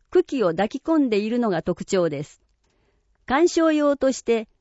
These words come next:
誤って園芸店で販売されたこともありました。道路端や空き地で禁止されているケシを見つけた場合は、瀬戸保健所へご連絡をお願いします。ケシの花が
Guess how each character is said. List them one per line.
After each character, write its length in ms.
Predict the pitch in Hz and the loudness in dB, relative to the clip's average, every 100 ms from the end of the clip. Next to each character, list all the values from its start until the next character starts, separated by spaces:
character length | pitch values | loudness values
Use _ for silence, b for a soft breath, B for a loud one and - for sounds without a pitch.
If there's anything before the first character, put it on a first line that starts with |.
| _ | _
誤 360 | - 254 311 311 | 0 2 4 2
っ 40 | |
て 400 | 311 - 175 - _ - | -2 -4 -4 -4 _ -4
園 260 | 262 320 311 | 2 4 4
芸 200 | 339 311 | 0 0
店 300 | 226 190 165 | 0 2 0
で 140 | 156 | -2
販 280 | 170 254 269 | 0 0 2
売 220 | 254 262 | 2 0
さ 120 | 262 | -2
れ 100 | 247 | -2
た 100 | 247 | -2
こ 120 | 247 | -4
と 100 | 240 | -4
も 120 | 226 160 | -4 -2
あ 80 | |
り 120 | 165 175 | 0 -2
ま 120 | 156 | -2
し 100 | - | -6
た。 200 | - - _ _ _ _ _ _ _ _ _ _ _ _ - | -12 -12 _ _ _ _ _ _ _ _ _ _ _ _ -4
道 300 | 180 285 339 | 0 2 2
路 140 | 330 302 | 0 0
端 280 | 294 269 | 0 0
や 140 | 254 240 | 0 -2
空 120 | 190 | -4
き 140 | 208 285 | -4 -6
地 140 | 285 | -2
で 200 | 254 - _ - | -2 -2 _ -2
禁 200 | 302 330 | 2 2
止 180 | - 330 | 0 -4
さ 160 | 302 | -2
れ 120 | 285 | 0
て 220 | 277 269 262 | 0 -4 -4
い 40 | |
る 200 | 247 - _ | -6 -8 _
ケ 100 | - | -4
シ 180 | 226 294 | -2 -2
を 140 | 302 - | -2 -2
見 140 | 196 | -6
つ 80 | - | -2
け 140 | 262 | -2
た 140 | 240 233 | 0 2
場 180 | 214 214 | 2 2
合 160 | 202 | 0
は、 220 | 185 180 - _ _ _ _ _ | -2 -4 -8 _ _ _ _ _
瀬 160 | - | -2
戸 140 | - 302 | 0 0
保 140 | 311 | 0
健 280 | 311 320 294 | -2 2 2
所 120 | 294 | 2
へ 240 | 247 165 - | 2 0 -4
ご 100 | 175 | -2
連 240 | 202 269 277 | 0 2 2
絡 320 | 262 240 240 | 0 -2 -2
を 80 | 226 - | -2 0
お 60 | |
願 300 | 202 190 180 | 2 2 0
い 60 | 165 | -2
し 100 | - | -4
ま 160 | 156 147 | -4 -4
す。 180 | - _ _ _ _ _ _ _ _ _ _ _ _ _ _ _ _ _ _ - | -12 _ _ _ _ _ _ _ _ _ _ _ _ _ _ _ _ _ _ -2
ケ 120 | 226 | -2
シ 140 | - | 0
の 140 | 320 294 | -2 0
花 300 | 285 277 247 | 0 0 0
が 240 | 170 | -4